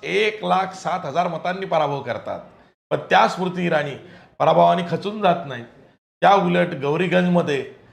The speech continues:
जे घर भाड्याने घेतलेलं आहे, त्याच्याऐवजी तिथे घर बांधतात स्वतःचं आणि त्या अमेठीच्या रहिवाशी होतात. मग दोन हजार एकोणीसची निवडणूक येते. राहुल गांधींना आधीच कल्पना लागते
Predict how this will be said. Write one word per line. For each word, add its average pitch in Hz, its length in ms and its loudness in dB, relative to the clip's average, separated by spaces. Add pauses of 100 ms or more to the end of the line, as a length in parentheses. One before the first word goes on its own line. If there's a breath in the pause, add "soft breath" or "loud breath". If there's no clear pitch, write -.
(340 soft breath)
जे 175 120 2
घर 151 380 2
भाड्याने 170 360 2
घेतलेलं 160 420 0
आहे, 127 300 2
त्याच्याऐवजी 165 840 -2
तिथे 165 220 -6
घर 156 220 2
बांधतात 127 540 0
स्वतःचं 127 560 -4 (260 loud breath)
आणि 127 140 -4
त्या 175 200 4
अमेठीच्या 143 540 -2
रहिवाशी 131 540 0
होतात. - 280 -8 (840)
मग 185 300 4
दोन 208 160 4
हजार 226 240 6 (160)
एकोणीसची 233 520 -2
निवडणूक 190 400 2
येते. 135 540 -4 (500 soft breath)
राहुल 151 380 6
गांधींना 202 680 4 (380)
आधीच 170 400 0
कल्पना 208 420 2
लागते 156 580 -4